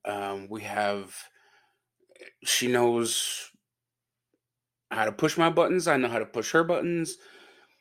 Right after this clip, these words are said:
Um, and I think that's what makes a good compromise is, is knowing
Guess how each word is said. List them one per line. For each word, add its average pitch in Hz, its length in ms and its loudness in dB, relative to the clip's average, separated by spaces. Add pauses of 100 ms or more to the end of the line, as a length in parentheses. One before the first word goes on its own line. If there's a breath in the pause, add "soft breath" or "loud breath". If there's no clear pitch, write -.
(320 loud breath)
Um, 104 400 -2 (180)
and 120 100 -2
I 117 100 -4
think 139 220 -6
that's - 240 -6
what 110 240 0
makes 110 540 -2
a 101 140 -8
good 101 260 -8
compromise 101 680 -4
is, 101 180 -6
is 107 260 -10
knowing 110 760 -8